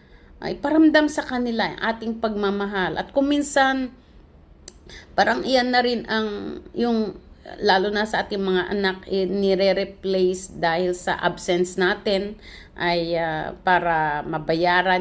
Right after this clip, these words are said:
yung absence natin, ay ibigay natin lahat. Now, hindi po,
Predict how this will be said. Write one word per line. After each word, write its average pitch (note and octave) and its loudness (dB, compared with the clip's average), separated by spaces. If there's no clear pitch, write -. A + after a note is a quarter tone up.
yung F3+ 0
absence E3+ -6
natin, G3 -6
ay F3+ -4
ibigay C4 2
natin B3 -4
lahat. F3+ -8
Now, G#3+ 0
hindi A3 0
po, - -4